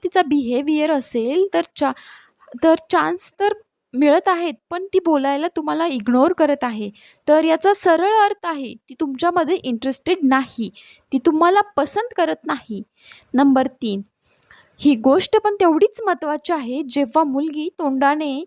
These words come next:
जर हे बोलत असेल, ब-, बऱ्याच वेळा काय होतं, तुम्हाला वाटतं ती तुम्हाला पसंत करते, तिच्या नकारात होकार आहे. हाच तर मोठा गैरसमज असतो की ती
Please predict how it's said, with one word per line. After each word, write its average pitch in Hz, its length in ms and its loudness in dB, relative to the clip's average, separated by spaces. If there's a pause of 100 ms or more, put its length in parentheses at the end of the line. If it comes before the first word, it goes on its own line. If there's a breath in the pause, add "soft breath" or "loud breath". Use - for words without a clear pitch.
(380 soft breath)
जर 359 220 2
हे 330 180 0
बोलत 247 420 2
असेल, 262 360 0
ब-, 240 140 -2 (360 soft breath)
बऱ्याच 370 400 0
वेळा 392 140 6 (100)
काय 320 180 -2
होतं, 262 340 -4 (100)
तुम्हाला 320 340 0
वाटतं 285 440 -4
ती - 200 -20
तुम्हाला 392 360 -2
पसंत 403 400 -4
करते, 269 340 0 (400 soft breath)
तिच्या 349 300 2
नकारात 330 540 2
होकार 311 380 0
आहे. 294 240 -4 (580)
हाच 320 320 -4
तर 427 160 0
मोठा 381 260 2
गैरसमज 339 640 -4
असतो 220 420 -4 (340)
की 330 220 2 (600 soft breath)
ती 381 260 0